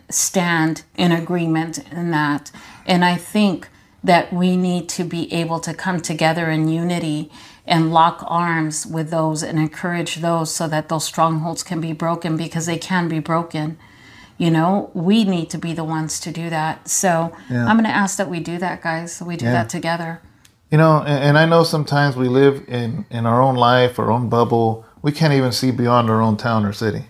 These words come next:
Speaker 1: Yeah.
Speaker 2: And I get that, you know, but I, I just, as a voice of, I don't even have a passport,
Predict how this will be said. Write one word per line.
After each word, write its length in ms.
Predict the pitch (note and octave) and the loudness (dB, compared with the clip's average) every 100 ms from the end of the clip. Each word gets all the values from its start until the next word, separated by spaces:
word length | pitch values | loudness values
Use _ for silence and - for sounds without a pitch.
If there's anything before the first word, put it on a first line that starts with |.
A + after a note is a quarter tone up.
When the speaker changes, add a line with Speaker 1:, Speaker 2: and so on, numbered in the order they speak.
| _ | _
Speaker 1:
Yeah. 360 | G3 F#3+ F#3 F3+ F3+ - | -6 -4 -4 -8 -8 0
Speaker 2:
And 100 | A3 | 2
I 60 | |
get 260 | A3 G#2+ G2+ | 2 0 0
that, 240 | G2 G2 - _ | -2 -4 -8 _
you 140 | A2 | -2
know, 220 | A2+ A#2 A2+ | 0 0 2
but 260 | C3 B2+ | 4 4
I, 140 | B2+ C#3+ - | 2 0 0
I 100 | C3+ | -2
just, 360 | C#3 D#3+ - - - | 0 -2 -2 -10 2
as 140 | C3 | 2
a 40 | B2 | 4
voice 540 | G#2 B2+ C#3+ D#3 - | 4 6 6 2 0
of, 340 | - A2+ G#2+ - - _ _ - | 2 4 4 -4 -20 _ _ 0
I 80 | |
don't 140 | E3+ F3+ | 2 2
even 200 | C3+ A2+ | 0 0
have 180 | A#2+ A2 | -2 -4
a 40 | |
passport, 760 | - A#2 B2+ - - G#2 G2+ | -4 -2 -2 -4 -6 -6 -8